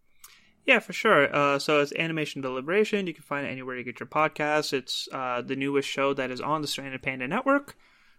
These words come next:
Uh, so if, I don't know how you've avoided wa-, listening to any of them, but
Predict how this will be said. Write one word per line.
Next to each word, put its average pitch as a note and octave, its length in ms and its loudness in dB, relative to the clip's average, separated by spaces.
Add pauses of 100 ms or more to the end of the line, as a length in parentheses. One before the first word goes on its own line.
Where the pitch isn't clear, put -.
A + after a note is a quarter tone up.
(180)
Uh, B2 280 -2
so B2 420 0
if, - 520 -8 (1200)
I C#3 120 4
don't C3 120 2
know B2 140 -4
how B2+ 160 0
you've B2+ 240 -2
avoided D3 420 4
wa-, C3 180 4 (160)
listening C3+ 340 -2
to B2 60 -2
any A#2+ 200 -2
of A#2+ 60 -6
them, C#3 180 -4
but B2+ 260 0